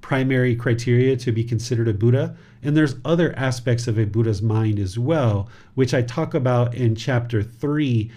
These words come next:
of this first volume, Developing a Life Practice, The Path That Leads to Enlightenment. So we'll actually talk about this when we restart the program. I'll go through in detail all the different stages of enlightenment, and we'll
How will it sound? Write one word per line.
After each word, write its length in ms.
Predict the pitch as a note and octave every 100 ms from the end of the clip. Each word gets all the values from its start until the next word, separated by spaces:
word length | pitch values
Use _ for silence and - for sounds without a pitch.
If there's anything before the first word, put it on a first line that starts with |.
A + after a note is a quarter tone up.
| - - -
of 220 | B2 A2
this 240 | A2+ - - G#2+ -
first 340 | - C3 A#2+
volume, 680 | A#2 C3+ C3+ B2 G#2 F#2+ F#2+ - -
Developing 400 | - A#2+ B2+ B2
a 80 | A2+
Life 220 | A2 A2
Practice, 480 | A2+ B2 A#2 A#2+ G#2
The 80 | A2+
Path 320 | - A#2+ G#2+
That 100 | A#2
Leads 240 | G#2 G2+ -
to 160 | -
Enlightenment. 480 | G2+ G#2+ D3 C3+ A2
So 100 | -
we'll 160 | C3 C#3+
actually 260 | D#3+ E3 B2
talk 360 | - D#3+ E3
about 280 | B2 C#3 A#2+
this 260 | A2+ A2 - - -
when 120 | - C3
we 140 | A#2+
restart 500 | A2+ B2+ - C3 B2+
the 80 | A#2
program. 640 | - A#2+ A#2+ C#3+ D3+ D#3+ - - -
I'll 140 | C3
go 220 | A#2+ C3
through 400 | A#2+ A#2 C3+ C#3+
in 180 | C3 A2
detail 560 | G#2 C3 - B2 G#2 -
all 360 | A#2 B2+ C3
the 100 | A#2+
different 340 | A#2 B2 A#2+ G#2+
stages 420 | - A#2 A#2+ A2+
of 120 | A2+
enlightenment, 720 | G2+ G#2+ B2+ B2+ B2+ B2 A#2
and 160 | A2 F#2
we'll 180 | F#2